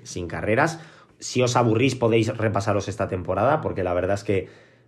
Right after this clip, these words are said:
eh, creo que estaréis de acuerdo conmigo en que se ha disfrutado mucho este año. Como decía,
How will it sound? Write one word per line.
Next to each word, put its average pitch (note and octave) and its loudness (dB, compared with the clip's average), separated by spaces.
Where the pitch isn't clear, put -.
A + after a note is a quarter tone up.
eh, F2+ 0
creo B2 2
que A2+ 0
estaréis G#2+ 2
de G#2+ 4
acuerdo G2+ 2
conmigo F#2+ 0
en F2 -4
que F2 -4
se G2 -4
ha G2 2
disfrutado F2 -2
mucho A#2+ -2
este G#2 -2
año. D3 0
Como A#2 2
decía, G#2+ 0